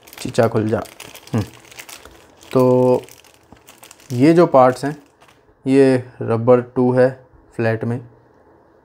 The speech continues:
देखो, ये जो mid fakes होते हैं ना, थोड़ा सा quality issue होता है, ये देखो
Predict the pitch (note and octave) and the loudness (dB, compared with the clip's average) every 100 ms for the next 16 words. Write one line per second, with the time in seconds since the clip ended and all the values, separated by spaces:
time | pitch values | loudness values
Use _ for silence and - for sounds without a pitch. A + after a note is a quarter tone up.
0 | _ _ - C#3+ A#2 - - _ _ _ | _ _ 2 4 4 -2 -14 _ _ _
1 | _ _ _ _ _ _ _ _ _ _ | _ _ _ _ _ _ _ _ _ _
2 | _ _ _ _ _ _ _ _ C#3+ D3 | _ _ _ _ _ _ _ _ -2 2
3 | D#3+ D3+ E3 E3+ G3 F#3+ F3 G3+ D#3 - | 4 4 4 4 4 4 0 -2 -4 0
4 | F#3 G#3 G#3+ G#3+ E3 C3+ C3+ B2+ A#2 B2 | 2 4 2 0 0 0 0 -4 -6 -6
5 | A2 A2 G#2 G#2 G#2+ G#2+ | -6 -6 -8 -6 -8 -8